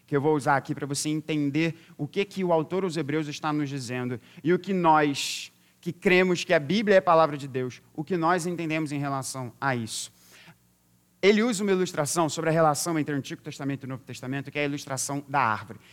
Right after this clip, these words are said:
E, irmãos, os dois pontos finais são bem mais céleres do que esse primeiro. Esse primeiro era mais extenso, antes que você se preocupe aí em relação ao, ao decurso do tempo neste sermão.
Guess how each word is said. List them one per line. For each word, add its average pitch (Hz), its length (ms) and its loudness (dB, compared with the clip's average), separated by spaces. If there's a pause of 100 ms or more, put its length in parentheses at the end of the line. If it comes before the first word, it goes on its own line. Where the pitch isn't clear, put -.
(120)
E, 190 120 0
irmãos, 180 400 4
os 151 160 -4
dois 190 280 0
pontos 165 460 -2
finais 143 400 0
são 143 180 -4
bem 147 200 2
mais 156 180 -2
céleres 131 420 0
do 131 80 -10
que 131 100 -8
esse 123 140 -4
primeiro. 120 300 -4
Esse 131 160 -6
primeiro 151 340 2 (960)
era 147 220 4
mais 147 260 2
extenso, 135 500 -4
antes 135 180 -8
que - 40 -20
você 139 220 -4
se - 120 -8
preocupe 135 400 -6
aí 123 100 -2
em 120 40 -4
relação 120 600 -6
ao, 110 320 -6 (180)
ao 107 420 -10 (140)
decurso 131 540 -10
do 120 100 -10
tempo 95 480 -16
neste 101 300 -14
sermão. 95 420 -16